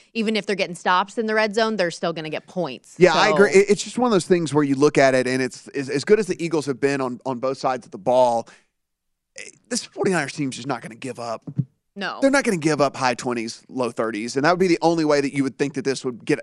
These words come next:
Speaker 2: become, like, a blowout stage, right? And, like, I think the only way this teaser leg doesn't cash is kinda like what the scenario we just talked about, which would be the offense just doesn't get in the end zone really at all.
Speaker 1: Mm-hmm.
Speaker 2: We're talking a twenty to ten game or something where the defense still plays awesome. You only give up twenty points, like,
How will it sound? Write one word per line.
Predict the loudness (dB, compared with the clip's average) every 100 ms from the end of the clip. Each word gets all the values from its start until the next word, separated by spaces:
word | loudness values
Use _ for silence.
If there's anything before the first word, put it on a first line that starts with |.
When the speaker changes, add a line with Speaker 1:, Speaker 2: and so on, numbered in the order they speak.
| -4
Speaker 2:
become, | -6 -4 -4
like, | -4 -6
a | -6
blowout | -2 -2 -2 -6 -8
stage, | -10 -10 -8
right? | -4 -2
And, | -2
like, | -4 -8 -18 _
I | -4
think | -2
the | 0 0
only | -2 2
way | 2
this | 0
teaser | -6 -6 -2
leg | -2 -4 -6
doesn't | -10 -6 -6 -6
cash | -2 -2 -2
is | -8
kinda | -10 -6
like | -6 -8
what | -8 -10 -8
the | -12
scenario | -10 -8 -4 -2 -2
we | -4 -8
just | -10 -10
talked | -6 -4 0
about, | 4 4 2
which | -4
would | -6
be | -4
the | -2
offense | -2 -4 -8 -10
just | -14 -14 _
doesn't | -14 -12 -16 -12
get | -8 -8
in | -8
the | -12
end | -12
zone | -8 -8 -6
really | -8 -10
at | -10
all. | -8 -4 -4
Speaker 1:
Mm-hmm. | -4 -10 -16 -18 _
Speaker 2:
We're | -12
talking | -6 -4 -4 -6
a | -10 -14 _ _ _
twenty | -8 -6 -6
to | -8
ten | -12 -10 -10 -6
game | -6 -6 -4
or | -2
something | -2 -2 0
where | -2
the | -4
defense | -6 -6 -2
still | 0
plays | 2 2
awesome. | 0 0 -2 -2
You | 0
only | 2
give | 2
up | 2
twenty | 0 -2
points, | 0 0 0 -2
like, | -4